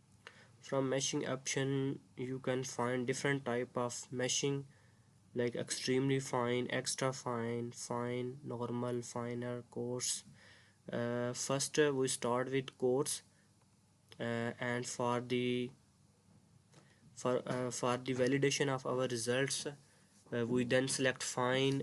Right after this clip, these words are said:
and then finer, extra fine.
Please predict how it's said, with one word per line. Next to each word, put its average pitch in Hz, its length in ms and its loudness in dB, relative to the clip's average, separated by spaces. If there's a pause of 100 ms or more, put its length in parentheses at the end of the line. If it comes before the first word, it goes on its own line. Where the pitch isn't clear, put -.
and 120 380 0 (840)
then 123 260 2
finer, 131 800 2
extra 135 420 0
fine. 123 440 -2